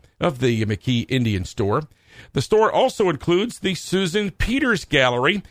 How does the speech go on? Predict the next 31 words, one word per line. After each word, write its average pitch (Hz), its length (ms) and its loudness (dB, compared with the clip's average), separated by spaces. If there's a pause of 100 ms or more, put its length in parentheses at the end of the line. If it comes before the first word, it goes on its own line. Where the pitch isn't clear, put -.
(260)
Peters 170 480 0
is 107 140 -6
known 135 280 -2
for 143 100 -2
the 127 80 -2
discovery 160 840 -2 (160)
of 143 160 -2
the 139 140 0
original 175 420 0
Kiowa 202 540 0
Six - 460 -4 (120)
artists. 135 540 0 (380)
Wikipedia 165 680 2 (260)
indicates 139 480 -2
that 131 220 -2
she 151 180 -6
was 131 220 -2
honored 147 200 0
by 135 120 2
the 120 100 -2
National 165 480 -2
Hall 165 220 0
of 151 80 -4
Fame 175 300 -2
for 147 180 -2
Famous 170 360 -4
American 156 440 -2
Indians 165 480 -2
in 131 100 -2
nineteen 135 400 -2
fifty-four, 151 640 -2